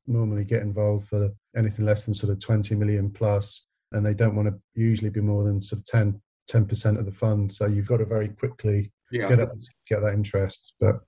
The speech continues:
Speaker 2: And so, I mean, you mentioned a few kind of examples there, but what would be the typical investor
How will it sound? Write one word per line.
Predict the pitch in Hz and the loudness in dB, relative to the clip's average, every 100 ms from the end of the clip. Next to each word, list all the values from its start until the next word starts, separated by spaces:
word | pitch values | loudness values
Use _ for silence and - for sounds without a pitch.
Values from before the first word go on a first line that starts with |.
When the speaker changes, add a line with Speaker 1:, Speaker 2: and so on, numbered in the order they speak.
| _ _ _ | _ _ _
Speaker 2:
And | 180 175 | -2 -2
so, | - 170 165 | 0 2 2
I | 151 | 0
mean, | 147 135 | -4 -2
you | 135 | 0
mentioned | 135 135 - 127 117 | 2 2 0 0 -2
a | |
few | 117 131 123 117 113 | -2 0 2 0 -2
kind | 123 113 | -4 0
of | 107 104 - - | 0 -2 -8 -2
examples | 127 113 117 120 117 107 - | -2 0 2 0 0 -4 -2
there, | 120 113 98 | 0 0 0
but | 113 - | -6 0
what | 147 147 | 0 0
would | 139 139 | -2 -2
be | - 127 | 0 2
the | 117 | 0
typical | 113 - 120 120 117 113 | -2 -4 -4 -4 -2 0
investor | 110 107 110 110 - | 0 -2 -2 -2 -2